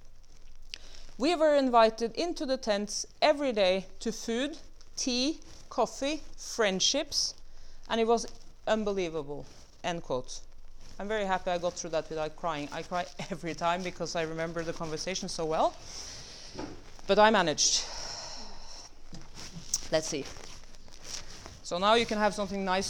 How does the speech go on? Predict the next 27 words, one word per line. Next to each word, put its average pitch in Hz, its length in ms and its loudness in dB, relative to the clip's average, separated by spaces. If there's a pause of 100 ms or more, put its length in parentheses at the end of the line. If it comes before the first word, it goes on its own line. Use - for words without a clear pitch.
to 180 60 -4
rest 185 260 0
your 190 100 2
eyes 339 300 6
on 233 220 4
for 202 260 2
the, 185 460 0
for, 170 340 2
for 156 260 -4
a 160 60 0
long 139 160 0
time. 131 180 -4 (360)
This 202 180 0
is 185 60 -2
Kirkenes, 240 560 2
of 302 140 -4
course. - 520 2 (380)
This 214 140 -4
is 226 120 -2
the 240 80 2
view 214 220 0
from 214 140 -4
Kirkenes - 840 -2 (160)
in 180 140 -4
February, 170 640 0 (720)
and, 165 380 -4
uh, 160 500 -4